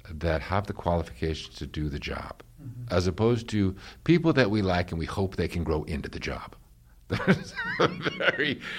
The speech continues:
Speaker 1: God, there's a lot of heartache in, in that. And, and it's the heart in me that says, "Oh, but they'll get it. They, they can do this job. We just gotta give 'em a little more time." Yeah, it doesn't work like that when you're, when you're, when you're on quarterly reviews or you're on,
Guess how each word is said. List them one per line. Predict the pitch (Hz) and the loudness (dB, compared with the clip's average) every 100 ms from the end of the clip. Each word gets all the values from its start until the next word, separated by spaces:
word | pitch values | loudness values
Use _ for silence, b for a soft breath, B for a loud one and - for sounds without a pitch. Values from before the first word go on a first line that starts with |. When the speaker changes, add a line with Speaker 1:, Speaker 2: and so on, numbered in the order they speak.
| B B B B | B B B B
Speaker 1:
God, | - 165 135 | 0 4 4
there's | 120 117 | 4 4
a | 113 | 6
lot | 104 104 | 8 6
of | |
heartache | 87 98 95 92 | 6 6 6 2
in, | 104 98 | 2 0
in | 101 101 | 0 2
that. | 101 104 | 4 2
And, | 117 117 | 2 -2
and | 123 123 | -2 0
it's | 123 120 - | 0 -2 0
the | 120 | 2
heart | 135 170 | 4 2
in | |
me | 143 | 0
that | 104 | -4
says, | 110 104 | -4 -6
"Oh, | 151 151 143 | 0 2 2
but | 120 135 131 | 0 -4 0
they'll | 135 | -2
get | 113 127 131 | 0 0 0
it. | 117 85 - - | 0 -2 -6 -6
They, | - | -6
they | 117 147 | -2 0
can | - 123 | 2 2
do | 104 | 2
this | 90 85 | 2 0
job. | - 110 120 110 | 0 2 2 0
We | |
just | 127 - | -2 0
gotta | 143 127 | 0 2
give | 135 | 2
'em | 131 | 2
a | |
little | 123 120 | 2 2
more | 117 | 0
time." | 113 123 113 95 87 B B B B B - | 0 2 2 0 -4 B B B B B -2
Yeah, | 139 | 2
it | 123 | 4
doesn't | 139 151 127 | 2 2 2
work | 117 147 - | 2 2 2
like | 107 78 - | 0 0 -4
that | 87 76 - | -4 -4 0
when | 90 87 | 2 4
you're, | 87 85 | 2 2
when | 87 82 | 0 0
you're, | 85 85 82 | 0 0 -2
when | 57 87 90 | -6 -4 0
you're | 90 87 | 2 2
on | 87 87 | 2 2
quarterly | 87 107 104 101 | 0 2 4 4
reviews | 87 92 90 113 98 78 | 2 2 2 2 2 0
or | 78 | 0
you're | 80 80 - | 2 0 0
on, | 92 92 90 87 | 0 2 2 0